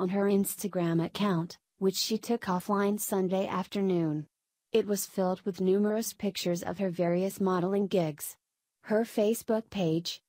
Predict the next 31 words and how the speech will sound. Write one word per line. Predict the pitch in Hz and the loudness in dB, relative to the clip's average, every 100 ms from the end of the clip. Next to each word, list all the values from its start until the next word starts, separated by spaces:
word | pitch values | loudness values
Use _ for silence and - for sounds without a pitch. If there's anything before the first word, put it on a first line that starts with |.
| - | 0
now | 214 202 196 - | 2 4 2 2
offline, | 180 175 185 175 160 160 165 _ - | 0 0 0 0 0 -2 -4 _ -2
was | 208 185 | 0 0
available | 202 190 185 175 190 | 0 0 0 0 -2
here. | - 190 170 160 - _ _ _ _ _ - | 0 0 0 -2 -12 _ _ _ _ _ -2
As | 196 190 | 0 0
of | 202 | -2
Sunday | - 196 185 175 170 175 | -2 0 2 2 0 0
evening, | - 175 156 147 151 _ _ | -2 -2 0 -2 -6 _ _
however, | - 190 202 208 160 160 175 _ - | -2 0 2 0 -2 -4 -6 _ -4
her | 190 | -2
website | 180 185 - 165 156 - | 0 -2 -2 -4 -4 -4
was | 185 180 | -4 -4
still | - 208 202 - | -2 0 0 0
online, | 190 190 180 170 156 151 _ - | 0 2 2 0 -2 -6 _ -2
where | 185 180 | 2 2
the | 175 | 0
pictures | - 190 - 180 175 | -4 -6 -2 -2 -2
show | - 180 | 0 0
the | 185 | 0
same | 180 202 190 202 | -2 0 2 2
woman | 185 170 170 | 2 2 2
that | 170 175 | 0 0
was | 214 - | -2 0
shown | - 180 214 | 2 2 2
on | 196 | 0
the | 185 | 0
Twitter | - 254 233 214 | 0 0 2 0
and | - 180 | -2 -2
Instagram | 180 180 - 202 180 170 165 | 0 -2 -4 -4 0 0 0
accounts. | 180 - 165 156 - - | -4 -2 -2 -2 -6 -18